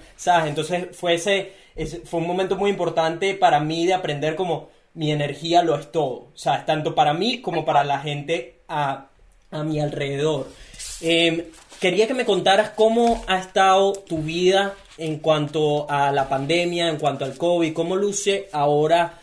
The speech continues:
tu rutina diaria, eh, la odontología. Háblanos un poco de eso.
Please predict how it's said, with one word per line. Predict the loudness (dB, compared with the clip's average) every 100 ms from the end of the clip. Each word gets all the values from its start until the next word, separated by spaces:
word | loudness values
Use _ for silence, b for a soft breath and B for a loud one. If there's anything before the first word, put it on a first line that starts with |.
| -20 -4
tu | -2
rutina | -2 -2 -2 0 2
diaria, | 0 2 4 4 4 4 6 4 0
eh, | 0 2 2 2 0 -4
la | -2 -2
odontología. | -2 -4 -4 -4 -4 -4 0 4 4 2 -2
Háblanos | 0 0 -2 -6
un | -6
poco | -6 -4 -2
de | -4
eso. | -6 -14